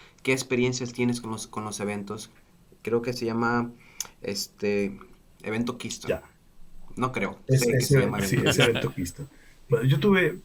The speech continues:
Speaker 2: la, la oportunidad divina de, de asistir a, a un evento en el dos mil nueve, por primera vez en Ecuador. Me hicieron una invitación y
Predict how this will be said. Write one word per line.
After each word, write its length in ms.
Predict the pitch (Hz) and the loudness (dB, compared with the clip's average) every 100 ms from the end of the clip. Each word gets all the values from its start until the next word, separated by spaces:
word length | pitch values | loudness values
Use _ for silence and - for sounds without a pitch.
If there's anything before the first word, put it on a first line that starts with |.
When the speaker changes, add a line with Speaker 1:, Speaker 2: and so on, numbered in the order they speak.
| - | 2
Speaker 2:
la, 240 | 127 117 117 | 4 4 4
la 160 | 113 | 2
oportunidad 600 | 113 123 117 120 110 117 | 2 2 -2 -2 2 4
divina 440 | 131 127 127 127 131 | 6 6 6 4 2
de, 500 | - 101 95 87 - - - - - - | 0 0 0 -4 -10 -16 -20 -20 -20 -8
de 160 | 131 110 | 2 2
asistir 400 | - 101 131 120 | 2 2 4 6
a, 80 | 123 | 4
a 240 | 123 107 | 2 0
un 160 | 110 123 | 0 2
evento 360 | 120 117 131 | 2 0 0
en 100 | 110 | -2
el 120 | 104 | 0
dos 180 | 104 98 | 0 -2
mil 220 | 113 120 | -4 -2
nueve, 380 | 120 110 98 101 - _ _ _ _ _ _ | 0 0 -2 -4 -10 _ _ _ _ _ _
por 200 | - - | -4 -2
primera 400 | 101 101 113 117 | 0 4 6 6
vez 360 | 113 117 - - - | 6 4 -2 -8 -6
en 200 | 95 90 | -2 -2
Ecuador. 500 | 90 90 120 147 - - _ _ _ | -2 0 2 2 -2 -12 _ _ _
Me 80 | 101 | -6
hicieron 300 | 98 104 113 | 0 0 2
una 140 | 120 | 2
invitación 720 | 120 120 139 120 - 110 120 | 2 0 0 0 2 0 0
y 300 | 120 107 - | 0 -2 -4